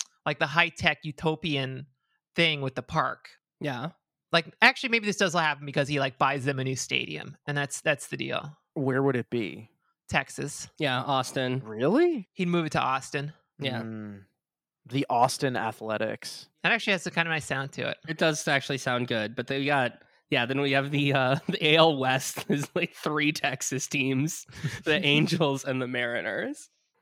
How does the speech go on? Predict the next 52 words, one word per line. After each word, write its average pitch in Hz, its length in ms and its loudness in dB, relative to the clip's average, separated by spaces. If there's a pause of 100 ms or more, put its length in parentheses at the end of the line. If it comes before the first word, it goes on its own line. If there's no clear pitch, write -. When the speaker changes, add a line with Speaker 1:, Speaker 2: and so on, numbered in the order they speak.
(120)
Speaker 1:
Yeah, 156 220 4
that's 254 280 6
fine. 214 200 4
He'll 202 120 4
build 196 160 -2
a 180 40 4
Hyperloop 165 460 0
to - 80 -18
the 151 80 -2
stadiums 143 460 0
to 135 80 -4
save 143 260 -2
on, 135 300 -4
uh, 107 480 -4 (260)
Speaker 2:
Yeah, 226 240 6
the 151 160 -4
Speaker 1:
on 185 80 2
air 208 60 6
Speaker 2:
Hyperloop, 156 340 2
those, 156 160 2
Speaker 1:
fuel. 139 120 0
Speaker 2:
those 156 180 0
real 160 240 2
things 151 320 0
that 139 140 0
he 143 100 4
always 147 280 4
intended 147 460 2
on 139 160 4
building. 131 640 0
Yep, 147 220 0 (200)
those 135 220 0
totally 160 400 0
real 143 280 0
things 139 300 -2
that 127 160 0
work, 151 400 -2 (300)
that 123 220 0
have, 127 260 2
uh, 104 440 -2
you 131 140 -8
know, 110 320 -10
no, 135 320 -4
no, 139 320 0 (160)
no 143 160 2
problems 143 640 0
with 143 220 -2
just - 180 -2
at 131 100 -2
the 131 80 -4
conceptual 139 600 -2
level. 165 380 0